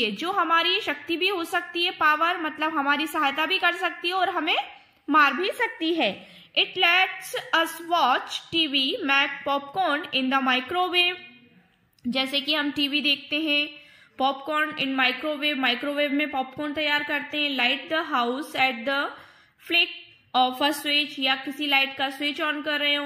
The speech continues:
and so much more। यदि इन चीजों को हम सावधानी से नहीं करेंगे तो ये चीजें हमें सहायता देने के साथ साथ नुकसान भी पहुंचा सकती हैं।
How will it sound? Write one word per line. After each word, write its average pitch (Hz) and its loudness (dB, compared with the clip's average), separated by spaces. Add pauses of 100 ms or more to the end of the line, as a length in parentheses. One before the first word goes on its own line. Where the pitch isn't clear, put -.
and 269 0
so 370 -6
much 320 -2
more। 262 -2
यदि 285 0
इन 370 -4
चीजों 330 -6
को 330 -8
हम 339 -4
सावधानी 302 -2
से 302 -6
नहीं 277 -2
करेंगे 330 2 (460)
तो 294 0
ये 302 2
चीजें 311 -2
हमें 320 0 (720)
सहायता 320 2
देने 294 2
के 294 -2
साथ 285 0
साथ 392 -2
नुकसान 262 0
भी 359 4 (480)
पहुंचा 403 4
सकती 269 0
हैं। 226 0